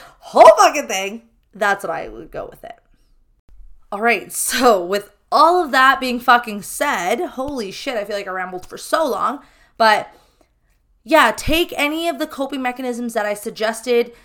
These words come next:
and, you know, th-, yeah, take it in consideration. If you wanna use it, go for it. Obviously, use it if it helps for you. Um, but don't, if you have something that already works, sick. You know,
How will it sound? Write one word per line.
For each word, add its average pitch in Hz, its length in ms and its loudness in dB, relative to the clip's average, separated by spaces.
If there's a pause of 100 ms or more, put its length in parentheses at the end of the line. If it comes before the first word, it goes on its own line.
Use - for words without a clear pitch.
(200)
and, 214 440 -4 (120)
you 233 100 -6
know, 214 220 -4
th-, 214 160 -8
yeah, 226 180 0
take 254 220 -6
it 262 80 -6
in 247 60 -8
consideration. 233 520 -6
If 175 80 -16
you 190 80 -10
wanna 196 140 -8
use 202 160 -8
it, - 100 -14
go - 120 -16
for - 180 -14
it. - 80 -14
Obviously, - 320 -12
use 247 260 -8
it 277 160 -2
if 196 160 -10
it 170 80 -8
helps 226 340 -6
for 254 140 -6
you. 233 440 0 (360)
Um, 208 460 2 (840)
but 247 240 -2
don't, 254 380 2 (540)
if 226 140 0
you 311 120 -2
have 311 220 0
something 302 200 -6
that 240 120 0
already 240 200 2
works, 226 360 -6 (100)
sick. - 600 -12 (380)
You 214 120 -12
know, 220 440 0